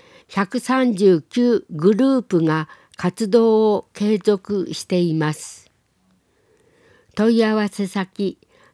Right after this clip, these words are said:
地域福祉課、電話五一の六六二五。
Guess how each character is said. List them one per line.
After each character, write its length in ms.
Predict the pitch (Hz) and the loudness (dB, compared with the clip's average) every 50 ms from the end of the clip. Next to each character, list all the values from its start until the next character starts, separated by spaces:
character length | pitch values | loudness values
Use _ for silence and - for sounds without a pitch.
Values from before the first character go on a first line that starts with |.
| _ _ - | _ _ -12
地 240 | - 254 269 269 | -8 -4 -4 -4
域 200 | 240 - - 185 | -4 -4 -4 -4
福 240 | 156 - - - 190 | -4 -4 -6 -6 -6
祉 240 | 185 - - - - | -6 -6 -8 -12 -10
課、 240 | - 170 170 - - _ - _ _ _ _ | -8 -8 -8 -8 -10 _ -20 _ _ _ _
電 380 | 151 160 190 202 196 190 190 185 | -4 -2 0 2 2 2 0 0
話 240 | 180 175 175 - - _ - | -2 -4 -6 -10 -12 _ -16
五 380 | 175 175 214 240 233 226 214 | -8 -2 0 2 2 2 2
一 340 | - 233 208 - - - 180 | 0 -2 -6 -8 -8 -4 -2
の 260 | 170 156 139 131 - - | 0 0 0 -2 -4 -4
六 320 | - 165 156 - - 240 | -4 -4 -2 0 0 2
六 260 | 233 247 233 - - 156 | 2 2 0 0 -2 -2
二 320 | 160 160 160 165 156 147 | 0 2 2 0 0 -2
五。 400 | 135 - 170 151 151 143 131 - | -4 -4 -4 -4 -4 -4 -6 -10